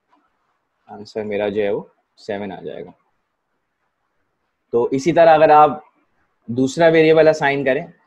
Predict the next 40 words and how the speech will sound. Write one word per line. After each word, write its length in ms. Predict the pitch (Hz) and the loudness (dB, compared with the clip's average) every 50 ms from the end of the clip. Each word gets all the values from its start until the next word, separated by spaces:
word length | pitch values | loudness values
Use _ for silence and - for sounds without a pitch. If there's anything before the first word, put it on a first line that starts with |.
| _ _ - | _ _ -2
तो 60 | 139 135 | 0 2
ये 160 | 139 151 151 | 4 4 4
basically, 600 | 147 147 143 160 147 156 165 160 147 127 - 110 | 4 2 2 2 -2 0 2 0 0 -2 -4 -10
अ, 140 | 110 98 107 | -12 -10 -4
variable 420 | 123 135 135 139 151 156 151 - - | 0 2 4 6 6 4 4 2 2
आपका 320 | 107 123 131 131 - 147 | 0 0 0 2 0 -2
data 260 | 147 131 127 123 135 | 0 0 0 0 2
type 160 | 135 147 143 135 | 2 2 2 4
basically 340 | 135 135 123 143 143 143 | 2 2 2 2 0 0
बोलेंगे 200 | 127 131 139 139 | -2 -2 -4 -4
integer, 420 | 131 131 - 127 127 123 151 160 156 | -4 -4 -2 -2 0 0 0 0 0
comma 300 | - 127 123 127 139 131 | 0 0 0 0 -2 -4
integer, 460 | 123 110 123 120 117 135 175 202 185 _ _ _ - - - _ _ _ _ _ - | -4 -4 -4 -2 -2 -2 -2 -4 -6 _ _ _ -18 -18 -18 _ _ _ _ _ -4
arrow 260 | 113 110 123 160 196 87 _ - - | -2 -2 -2 -2 -6 -8 _ -16 -16
integer। 400 | 110 98 98 98 85 - 92 - _ _ _ _ _ _ - | -14 -12 -12 -12 -12 -12 -16 -16 _ _ _ _ _ _ -2
तो 60 | 127 | -2
इसी 200 | 131 131 - 156 | -2 -2 0 2
तरह 140 | 156 160 160 | 4 4 4
subtract 440 | - - 220 214 - 139 139 143 156 | 4 0 -2 0 2 0 0 0 0
भी 120 | 151 175 | 0 0
assign 280 | 170 170 170 160 160 156 | 0 2 0 0 0 0
हो 60 | 151 | -2
सकता 200 | 147 151 135 156 | -4 -4 -4 -2
है 40 | 147 | -2
क्योंकि 140 | 151 143 131 | 0 0 2
var 200 | 117 113 120 131 | 4 4 4 4
बनाया 300 | 131 131 131 131 127 127 | 0 -2 -2 -2 -4 -4
मैंने 220 | 127 127 120 123 123 | -4 -6 -6 -8 -8
इसको, 220 | 117 - _ - | -12 -14 _ -20
तो 380 | - _ _ _ _ _ - 113 | -20 _ _ _ _ _ -6 -4
अगर 120 | 113 117 | -4 -4
subtract 460 | 117 - 120 - - 127 127 127 - | -2 -4 -8 -6 0 0 0 2 2
का 80 | - 139 | 0 0
बना 260 | 131 131 127 123 123 120 | 0 0 -2 -2 -4 -2
दिया 140 | 123 135 - | -4 -4 -2
तो 80 | 131 | -2
वो 60 | 127 123 | -2 -2
अब 80 | 110 | -2
subtract 440 | - - 104 _ - - 131 127 - | -4 -10 -14 _ -2 -2 -2 -2 -2
करेगा। 280 | 139 131 131 131 170 | -4 -2 -2 -4 -6